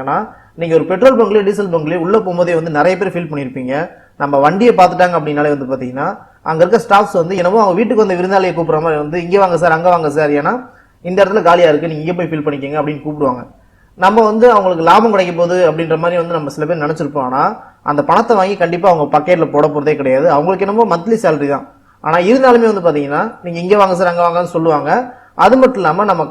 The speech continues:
காரை விட்டு இறங்கலனா கூட வந்து பாத்தீங்க அப்படின்னா நம்ம காரோட விண்டோ வழியா எட்டி பார்த்து, "சார் எவ்வளவுக்கு சார் போடணும்?" அப்படின்னு கேட்பாங்க. அப்படி எவ்வளவுக்கு போடணும் நீங்க சொல்லிட்டீங்க அப்படின்னா நீங்க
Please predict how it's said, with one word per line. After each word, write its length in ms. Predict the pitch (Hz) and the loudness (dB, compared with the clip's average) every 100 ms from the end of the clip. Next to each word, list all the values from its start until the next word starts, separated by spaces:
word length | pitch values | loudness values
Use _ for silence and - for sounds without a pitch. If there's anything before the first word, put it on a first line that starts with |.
| - | 4
காரை 240 | 175 247 226 | 6 8 6
விட்டு 180 | 226 226 180 | 4 2 4
இறங்கலனா 360 | 226 247 220 180 | 4 4 4 2
கூட 100 | 190 | 0
வந்து 120 | 185 160 | 0 -2
பாத்தீங்க 240 | 151 143 | -2 -4
அப்படின்னா 240 | 131 139 180 _ - | -6 -6 -8 _ -8
நம்ம 120 | 147 156 | -4 2
காரோட 220 | 185 220 175 | 4 4 0
விண்டோ 180 | 185 208 | 2 4
வழியா 180 | 196 | 4
எட்டி 140 | 165 170 156 | 0 0 0
பார்த்து, 240 | 131 160 214 226 | 2 2 0 0
"சார் 200 | 190 175 156 | 2 4 4
எவ்வளவுக்கு 340 | 196 214 175 | 4 2 0
சார் 160 | 156 139 | 0 0
போடணும்?" 240 | 147 151 | 0 -2
அப்படின்னு 220 | 139 143 139 | -2 -4 -2
கேட்பாங்க. 320 | 139 131 120 127 185 - _ _ | -2 -4 -6 -8 -8 -12 _ _
அப்படி 180 | 143 147 160 | -4 2 4
எவ்வளவுக்கு 260 | 220 226 | 6 4
போடணும் 200 | 202 214 | 0 -2
நீங்க 140 | 208 170 | -2 -4
சொல்லிட்டீங்க 360 | 175 202 190 185 | -6 -4 -4 -4
அப்படின்னா 260 | 151 143 180 | -4 -4 -4
நீங்க 120 | 175 | -2